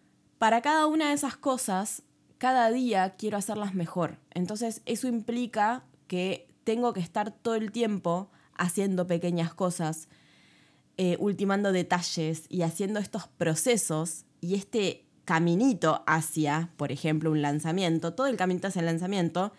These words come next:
cada día lo hago mejor y cada día lo hago más detallado y cada día lo hago más pensado y cada día voy hasta el último, último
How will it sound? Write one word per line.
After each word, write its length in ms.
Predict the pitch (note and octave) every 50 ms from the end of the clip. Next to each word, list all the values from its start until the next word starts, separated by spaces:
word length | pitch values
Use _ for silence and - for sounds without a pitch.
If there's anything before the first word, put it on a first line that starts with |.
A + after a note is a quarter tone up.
| - _ _ _
cada 220 | - D4 E4 E4+ C#4
día 220 | C#4 D4 D4+ C#4
lo 100 | C4 C4
hago 180 | C4+ C#4 C#4 B3+
mejor 460 | G3+ D#3+ D#3+ - A3+ A3+ G3 E3 -
y 120 | - F3+ F3
cada 300 | - A3+ A#3+ B3+ C4 B3+
día 220 | B3+ C4 C4+ C4
lo 160 | A#3+ G3+ F#3+
hago 440 | F#3 G3+ G#3+ G#3+ A3 A3+ A3+ A3+ - -
más 280 | F#3 G#3 A#3 B3 A#3+
detallado 500 | A3 F#3 - E3+ F3 - A#3 G3+ F3 D#3 D#3
y 100 | E3 F3
cada 340 | - B3 B3 B3 A#3+ A#3 A3+
día 240 | A#3 A#3+ B3 A#3
lo 100 | A3 G#3+
hago 220 | G#3+ A3 A3+ A3 G3+
más 200 | G#3 A#3 A#3+ -
pensado 600 | - F#3+ F3 F3 F3 A#3+ A3 F#3+ E3 D3 C3+ -
y 120 | - E3+ E3+
cada 280 | - A3 A3 A3 A3
día 360 | G#3+ G#3+ A3+ A#3 A#3 A#3+ A#3+ - - - - - _ _ _ _ _ -
voy 420 | F3+ F3+ A3+ B3 C4 C4+ C#4 - -
hasta 220 | - F3+ - - F#3+
el 80 | G3
último, 640 | G#3+ A#3+ B3 G3+ - A3+ G3+ G#3+ G3+ G3 F3+ - - _ _ -
último 640 | - A3 A#3 G#3+ G3 G#3+ G#3+ G#3+ G3+ G3+ G3+ G3+